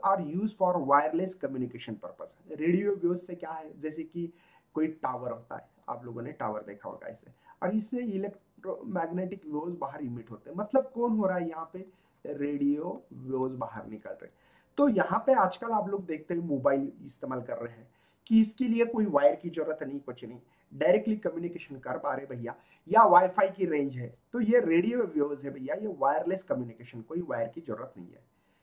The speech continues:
They are used, used for the radio broadcasting, यानी टीवी के signal हम लोग इससे भेज सकते हैं, Send कर रहे हैं, टीवी के signal, सिग्नल send कर रहे हैं, Cellular phone ही यूज़ कर रहे हैं, transmission wise communication इन ultra हाई frequency, ultra हाई frequency से हम लोग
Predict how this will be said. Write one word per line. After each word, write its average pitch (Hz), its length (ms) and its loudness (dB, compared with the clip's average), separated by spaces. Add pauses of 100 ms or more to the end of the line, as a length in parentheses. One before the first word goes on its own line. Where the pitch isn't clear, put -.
(140)
They 190 120 2
are 269 160 8
used, 208 280 2 (600)
used 226 400 6 (300)
for 147 180 6 (100)
the 190 100 6 (100)
radio 165 500 0
broadcasting, 139 640 -2 (320)
यानी 139 120 -4 (200)
टीवी 214 220 4
के 180 140 -4
signal 143 380 -6
हम 107 120 -6
लोग 120 140 -10
इससे 180 220 -10
भेज 127 200 -6
सकते - 240 -18
हैं, - 80 -16
Send 285 260 10
कर 175 80 2
रहे 127 100 -2
हैं, 127 80 -6
टीवी 131 160 -4
के 131 120 -12
signal, 120 340 -12
सिग्नल 127 360 -10
send 95 280 -12
कर - 80 -12
रहे - 100 -18
हैं, - 60 -20 (500)
Cellular 185 380 4 (120)
phone 170 180 2
ही 175 60 0
यूज़ 165 280 -2 (200)
कर 160 120 -6
रहे 156 160 -4
हैं, 151 100 -8
transmission 143 640 -10
wise 123 260 -4
communication 160 680 -8
इन 143 160 -8
ultra 123 400 -6
हाई 143 300 -4 (160)
frequency, 139 440 -10
ultra - 340 -6
हाई 175 160 -10
frequency 160 540 -14
से - 100 -10
हम 151 160 -10
लोग 175 180 -6